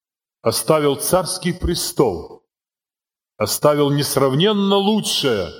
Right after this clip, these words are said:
и пришел к нам на грешную землю. Поразмыслим об этом. И вот этот Господь, который совершил этот шаг,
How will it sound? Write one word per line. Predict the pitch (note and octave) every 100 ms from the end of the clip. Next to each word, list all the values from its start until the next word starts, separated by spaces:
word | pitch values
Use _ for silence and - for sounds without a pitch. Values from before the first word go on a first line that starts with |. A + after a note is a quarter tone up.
| - _ _ _ _ _ -
и |
пришел | - A#2 - D#3 D3
к | -
нам | C#3+ D3+ C3+
на | B2+
грешную | B2 C3+ - C3+ C3
землю. | A#2 B2+ G2+ F2 D2+ _ _ _ _ _ _ - _ _ _ _
Поразмыслим | A#2+ A#2 A2 E3 D#3+ D3 C#3+
об | C#3+
этом. | C#3 - E2 D#2+ _ _ _ _ _ _ _ A2+
И |
вот | A2 A#2
этот | G3 F#3+ D3
Господь, | D3 D#3+ - E3+ G#2+ - - _ _ _ _ _ -
который | A#2+ D3 C3 B2
совершил | - C3+ C#3 - - G#3+ G3+
этот | G3 F3+ -
шаг, | - F3